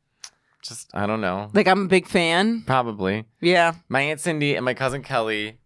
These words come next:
Speaker 1: the Kardashians were coming to Schaumburg in Chicago, um, at a mall, Woodfield Mall,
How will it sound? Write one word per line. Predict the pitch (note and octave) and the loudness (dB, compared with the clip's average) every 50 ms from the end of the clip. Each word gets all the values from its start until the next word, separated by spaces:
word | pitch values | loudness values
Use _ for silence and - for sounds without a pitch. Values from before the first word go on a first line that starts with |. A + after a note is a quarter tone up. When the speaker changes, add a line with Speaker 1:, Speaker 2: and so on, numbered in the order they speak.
| _ _ | _ _
Speaker 1:
the | - B2 A#2 | -2 -2 -2
Kardashians | A#2+ - - A#2+ A#2+ A2+ B2 A#2 C3 - - D#3+ D3+ B2+ | -2 0 0 2 4 4 4 2 2 0 -4 -6 -6 -6
were | C3+ | -4
coming | - - B2+ A#2+ B2 A#2+ | -2 -2 0 0 2 2
to | A2+ | 0
Schaumburg | - - A#2+ G#2 G#2+ A2+ A2+ A#2+ A#2 A2 | 0 0 0 0 0 0 0 2 2 2
in | A#2 | 0
Chicago, | A2 - - G#2 A2 G#2+ G2 G2 F#2+ F#2 F#2 F2+ F2+ F#2 F#2 F2+ - - - - - - _ _ _ _ | 0 -2 -4 -2 0 2 2 2 2 2 2 4 4 4 2 0 -4 -14 -20 -20 -20 -20 _ _ _ _
um, | G#2 G2+ G2+ G2 G2 F#2+ F#2+ F#2+ F#2+ F#2+ - - _ _ _ _ - - | 0 2 2 2 2 0 -2 -4 -6 -8 -10 -12 _ _ _ _ -6 -2
at | G#2+ G#2 | 0 0
a | G#2 | 2
mall, | G2+ G#2 G#2+ G#2 G2 F#2 F2+ F2+ G2 G2+ - _ - | 2 4 4 6 6 6 4 4 2 0 -6 _ 0
Woodfield | G2 G#2+ A2+ G#2 A#2+ A#2+ A2 | 2 2 2 4 4 2 4
Mall, | G#2+ G#2 G2 F#2+ F2+ F2+ F2+ E2+ - - | 4 4 4 6 6 4 4 2 0 -2